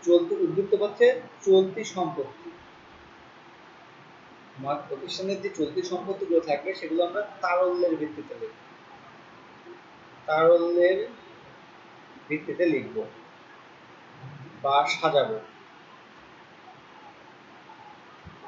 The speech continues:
আর চলতি দায়কে তারল্যের ভিত্তিতে বলতে বোঝানো হয়েছে যে টাকাটা আমি সর্বপ্রথমে খরচ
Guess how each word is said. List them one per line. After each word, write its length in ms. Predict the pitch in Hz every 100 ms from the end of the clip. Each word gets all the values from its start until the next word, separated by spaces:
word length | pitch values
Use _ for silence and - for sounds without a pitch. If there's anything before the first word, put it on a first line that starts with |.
| 359 - - -
আর 260 | 127 127 - - - - - - - - - - - - - - - - - - -
চলতি 300 | 170 160 170 156
দায়কে 560 | 143 143 - 214 - - - - - - - - - - - - - - - - - - - - 127 - - - - - - - -
তারল্যের 440 | 160 180 214 233
ভিত্তিতে 360 | 214 226 233 240
বলতে 260 | 220 220 208
বোঝানো 300 | 196 202 220
হয়েছে 200 | 220 156 185
যে 120 | 190
টাকাটা 340 | 190 175 175
আমি 80 | 190
সর্বপ্রথমে 800 | - 156 151 151 156 156 160 190 202
খরচ 180 | 147 139